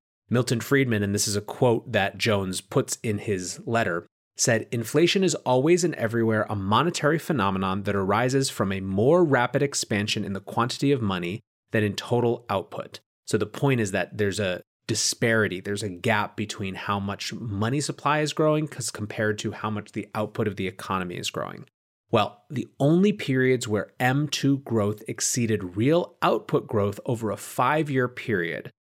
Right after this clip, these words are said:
by the same or a faster pace as now were the late nineteen forties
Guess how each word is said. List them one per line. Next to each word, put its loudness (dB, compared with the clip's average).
by 4
the -2
same 2
or 0
a -4
faster -4
pace -4
as -8
now -2
were 2
the 0
late 2
nineteen -2
forties -2